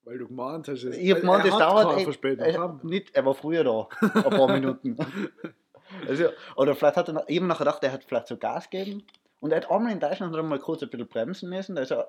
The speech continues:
Speaker 2: hat er mal like sechzig oder siebzig
Speaker 1: Wie am
Speaker 2: drauf
Speaker 1: besser auf
Speaker 2: gehabt.
Speaker 1: einmal auffällt dann, gell?
Speaker 2: Ja, ja.
Speaker 1: Da sei-, bist du auf einmal so dran. Ich war nämlich auch auf einmal so voll dabei, wie viel holt er jetzt auf? Wir sind, wir sind fünfundvierzig Minuten gespart, wie viel holt er auf?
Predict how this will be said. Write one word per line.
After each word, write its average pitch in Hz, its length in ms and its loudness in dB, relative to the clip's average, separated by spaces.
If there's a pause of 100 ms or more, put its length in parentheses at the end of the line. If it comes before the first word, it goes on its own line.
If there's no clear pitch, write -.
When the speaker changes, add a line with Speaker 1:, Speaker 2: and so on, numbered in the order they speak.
Speaker 2:
hat 151 180 -4
er 147 60 0
mal 139 400 -2
like 123 220 -6
sechzig - 400 -10
oder 131 140 -8
siebzig 165 260 -8
Speaker 1:
Wie 185 100 2
am 196 100 -2
Speaker 2:
drauf 185 100 0
Speaker 1:
besser 208 200 -2
auf 170 60 -2
Speaker 2:
gehabt. 190 180 -6
Speaker 1:
einmal 180 140 -8
auffällt 147 460 -8
dann, 110 160 -12
gell? 139 160 -6
Speaker 2:
Ja, 196 220 4
ja. 190 320 0
Speaker 1:
Da 147 100 -2
sei-, 175 180 0
bist 175 200 -2
du 190 40 2
auf 160 100 -6
einmal 202 260 -2
so 180 160 -4
dran. 170 360 -4 (320)
Ich 180 120 -4
war 196 80 2
nämlich 170 260 -6
auch 175 140 -2
auf 185 120 -10
einmal 175 220 -2
so 151 120 -8
voll 185 220 2
dabei, 147 500 0 (180)
wie 139 160 -2
viel 120 240 -8
holt 123 240 -8
er 104 80 -4
jetzt - 140 -12
auf? 85 320 -14 (840)
Wir 131 120 -10
sind, 156 340 -4 (220)
wir 135 80 -8
sind 139 220 -6
fünfundvierzig 175 680 -4
Minuten 143 320 -10
gespart, 127 420 -6
wie 147 120 -4
viel 131 240 -8
holt 123 200 -10
er 98 100 -10
auf? 107 220 -10